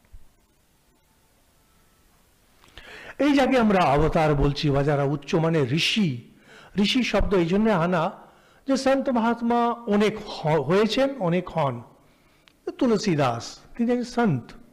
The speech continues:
সুরদাস একজন সন্ত। কিন্তু বেদের যে ঋষিরা, এটা একটা অন্য ধরনের, একটা অন্য class।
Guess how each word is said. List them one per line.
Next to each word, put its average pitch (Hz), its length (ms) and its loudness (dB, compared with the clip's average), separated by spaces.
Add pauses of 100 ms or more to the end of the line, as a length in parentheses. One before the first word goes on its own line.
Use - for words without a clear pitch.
সুরদাস 180 680 0 (320)
একজন 240 200 2
সন্ত। 170 460 -2 (720)
কিন্তু 240 320 0
বেদের 220 520 0
যে 226 120 -2
ঋষিরা, 175 880 0
এটা 208 200 -6
একটা 226 180 -6
অন্য 269 540 -2
ধরনের, 180 480 -2 (400)
একটা 220 180 0
অন্য 220 220 0
class। 156 760 -6